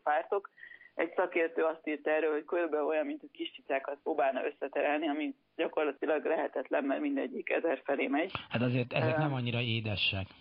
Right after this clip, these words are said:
Speaker 2: még ha a gombolyaggal
Speaker 1: Nem,
Speaker 2: játszanak,
Speaker 1: nem, de
Speaker 2: akkor
Speaker 1: az,
Speaker 2: sem.
Speaker 1: hogy menny-, milyen sokfelé mennek és milyen kontrollálhatatlanok, az nagyjából leírja a hasonlat.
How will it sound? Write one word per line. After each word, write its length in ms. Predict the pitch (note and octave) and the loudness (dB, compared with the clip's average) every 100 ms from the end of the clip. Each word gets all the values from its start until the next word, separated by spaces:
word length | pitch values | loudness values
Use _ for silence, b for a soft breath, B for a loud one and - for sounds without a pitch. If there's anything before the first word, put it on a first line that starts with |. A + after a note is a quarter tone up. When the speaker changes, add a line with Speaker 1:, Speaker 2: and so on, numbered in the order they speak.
| - G#2 | -8 -6
Speaker 2:
még 140 | F#2+ | -2
ha 80 | G#2 | 0
a 160 | G2+ | 0
gombolyaggal 540 | G#2+ A#2+ G#2 G#2+ A2 - | 0 0 0 -2 0 2
Speaker 1:
Nem, 80 | G3+ | 2
Speaker 2:
játszanak, 540 | - A3 E3+ G3 B3 | 2 0 0 0 0
Speaker 1:
nem, 100 | A3 | 0
de 80 | G#3 | 0
Speaker 2:
akkor 200 | G3 F#3+ | 2 2
Speaker 1:
az, 120 | G#3 | 0
Speaker 2:
sem. 100 | G#3+ | -2
Speaker 1:
hogy 140 | F#3+ | -4
menny-, 320 | G3+ G#3+ G3 G3+ | -2 -2 -2 -6
milyen 240 | A#3 F#3+ | -2 -2
sokfelé 480 | F#3 - - E3+ E3+ | -2 -6 -2 -2 0
mennek 320 | E3+ E3+ E3+ | -2 -2 -4
és 160 | D#3+ - | -6 -6
milyen 200 | F3+ D#3 | -4 -2
kontrollálhatatlanok, 1120 | E3 D#3+ D3 C#3+ C#3+ D3+ D#3 - D#3+ F#3+ G3 | 0 -2 0 0 0 -2 -6 -4 -2 -2 0
az 120 | D#3 - _ _ | -2 -4 _ _
nagyjából 520 | E3 D#3 D#3 C3+ D3+ | -2 0 2 0 0
leírja 440 | D3+ C#3+ B2+ C3 B2+ | 0 0 -2 -2 -4
a 40 | |
hasonlat. 520 | - - E3+ D#3+ G3+ | -4 -6 -2 0 0